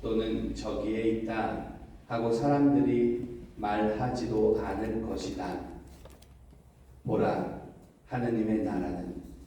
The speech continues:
너희 가운데 있다." 예수님께서 제자들에게 이르셨다.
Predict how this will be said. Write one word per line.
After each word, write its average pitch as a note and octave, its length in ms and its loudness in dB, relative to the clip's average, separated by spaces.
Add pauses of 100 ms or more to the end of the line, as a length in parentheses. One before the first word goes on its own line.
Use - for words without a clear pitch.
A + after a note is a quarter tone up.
(280)
너희 G2 360 -2
가운데 F#2 520 -6
있다." - 260 -6 (1700)
예수님께서 C#3 680 6
제자들에게 B2 640 6
이르셨다. G#2+ 840 0